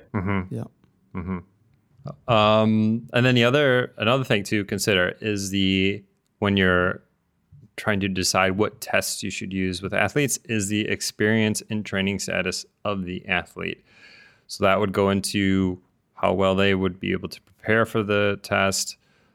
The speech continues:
Speaker 1: s-, the pacing, how experienced are they at pacing, uh, the tests, and skill levels and things like that. I think last week we were talking about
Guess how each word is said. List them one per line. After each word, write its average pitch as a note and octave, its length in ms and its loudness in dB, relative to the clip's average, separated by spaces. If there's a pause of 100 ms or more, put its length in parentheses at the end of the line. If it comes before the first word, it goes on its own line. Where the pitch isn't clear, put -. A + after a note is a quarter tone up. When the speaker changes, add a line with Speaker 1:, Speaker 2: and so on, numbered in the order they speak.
(160)
Speaker 1:
s-, - 280 -14
the - 80 -14
pacing, G2+ 680 -2 (380)
how F#2+ 120 -2
experienced F2+ 500 -4
are F#2+ 140 -2
they F2+ 140 0
at F#2 140 -4
pacing, F2+ 540 -4 (1160)
uh, F2 260 -4
the F2+ 120 -8
tests, - 580 -2 (540)
and F2 720 -4 (520)
skill G2 340 -4
levels F2 380 -4
and E2 80 -8
things - 160 -10
like E2 100 -8
that. E2 160 -4
I - 40 -4
think F#2 180 -8 (400)
last F2 300 -2
week F#2 220 -4
we F2+ 80 -4
were F2 80 -2
talking F#2 340 -2
about F2+ 440 -2